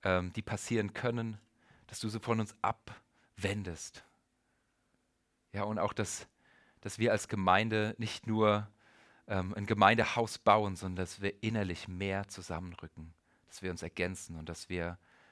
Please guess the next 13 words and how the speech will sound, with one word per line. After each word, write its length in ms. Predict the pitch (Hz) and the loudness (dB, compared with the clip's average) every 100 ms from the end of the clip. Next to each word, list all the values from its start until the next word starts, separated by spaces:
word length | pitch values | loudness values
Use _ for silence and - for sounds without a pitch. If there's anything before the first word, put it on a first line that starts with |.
| _ _ | _ _
ja, 100 | 95 | -6
das 160 | 95 92 | -6 -6
Besondere 640 | 104 98 110 101 87 87 | -4 2 2 2 -2 -2
auch 260 | 90 87 - - | -2 -4 -12 -6
im 200 | 104 101 | -4 -2
anderen 420 | 92 87 82 80 | -4 -6 -10 -12
sehen 380 | - 82 85 76 | -8 -8 -8 -10
können. 420 | - 69 80 82 _ _ - - - _ _ _ _ _ _ _ _ _ _ _ - - | -14 -16 -16 -20 _ _ -20 -20 -20 _ _ _ _ _ _ _ _ _ _ _ -10 0
Und 80 | |
jetzt 120 | 110 131 | 2 4
lasst 200 | 131 123 | 4 2
uns 160 | 113 | -4
beten, 420 | - 131 - 104 | 0 0 0 -4